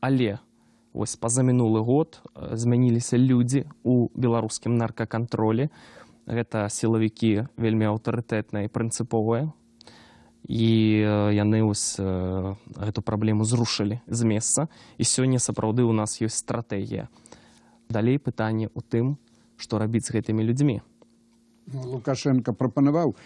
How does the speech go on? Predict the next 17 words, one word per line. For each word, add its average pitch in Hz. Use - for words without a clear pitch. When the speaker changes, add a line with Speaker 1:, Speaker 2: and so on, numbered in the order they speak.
Speaker 2:
пабудаваць 120
для 110
іх -
асобную 113
турму 123
і, 120
і 143
сказаў, 123
што -
стварыць 123
для 110
іх 104
такой, 175
такія 196
ўмовы, 101
каб 131
ім, 160